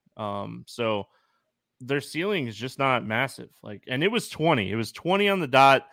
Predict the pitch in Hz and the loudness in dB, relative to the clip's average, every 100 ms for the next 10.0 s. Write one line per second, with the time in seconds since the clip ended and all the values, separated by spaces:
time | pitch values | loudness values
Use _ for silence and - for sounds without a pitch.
0 | - _ - 139 127 120 - - 175 190 | -20 _ -4 -2 0 -4 -6 0 0 0
1 | - 156 - 156 151 143 127 139 143 147 | -4 -6 -2 -2 -2 -2 -4 -2 0 2
2 | 143 113 127 127 123 120 117 107 _ _ | 2 0 0 2 2 0 -2 -8 _ _
3 | _ - 117 131 135 131 127 113 127 117 | _ -20 -6 -2 0 0 -2 -6 -10 -10
4 | 120 120 120 117 110 117 113 110 101 98 | -8 -6 -4 -4 -2 -2 -2 -4 -4 -6
5 | - 101 - _ _ 113 104 98 113 117 | -6 -8 -10 _ _ -6 -6 -4 -4 -4
6 | 110 107 107 104 98 98 95 98 107 107 | -4 -4 -4 -6 -8 -12 -12 -12 -12 -10
7 | 113 107 120 107 - 131 139 139 131 104 | -10 -4 -4 -4 -8 -2 0 2 0 0
8 | 113 110 107 98 90 _ _ _ _ _ | 2 2 0 -6 -8 _ _ _ _ _
9 | - 110 104 101 98 95 - 123 117 101 | -8 -4 -4 -6 -8 -10 -4 0 0 -2